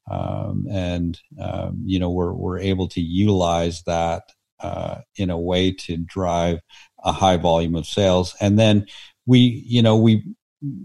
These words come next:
I, I used the example in an earlier discussion. We, we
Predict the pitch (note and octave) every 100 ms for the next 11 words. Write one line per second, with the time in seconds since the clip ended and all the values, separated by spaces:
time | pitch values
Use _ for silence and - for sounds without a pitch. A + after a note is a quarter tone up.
0 | - G#2 G2+ G2 F#2+ F#2+ F#2+ G#2 G2+ G#2
1 | F#2+ D#2+ F#2+ G2 G#2 F#2+ F2 E2+ F2+ G2
2 | F#2+ F2+ F2 E2+ E2 E2+ - E2+ - F2+
3 | F2 F#2 A2 F#2+ F#2 F2+ F2+